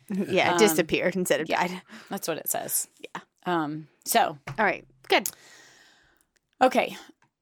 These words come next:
Speaker 2: Next up is something that I learned not too long ago, and it's quizzes, which is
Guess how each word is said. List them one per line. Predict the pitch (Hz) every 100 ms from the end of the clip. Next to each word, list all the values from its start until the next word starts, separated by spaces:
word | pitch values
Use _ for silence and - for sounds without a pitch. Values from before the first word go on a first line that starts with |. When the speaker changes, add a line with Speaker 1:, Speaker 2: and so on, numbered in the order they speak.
| -
Speaker 2:
Next | 247 311 - 277
up | 240 -
is | 233 220
something | 220 220 214 214
that | 196
I | 185
learned | 175 180 175
not | 190 190
too | -
long | 185 170 165
ago, | 151 156 156 - -
and | 180
it's | 175 165 -
quizzes, | - - 202 160 156 147
which | 180 170
is | 185 180 175 160 - -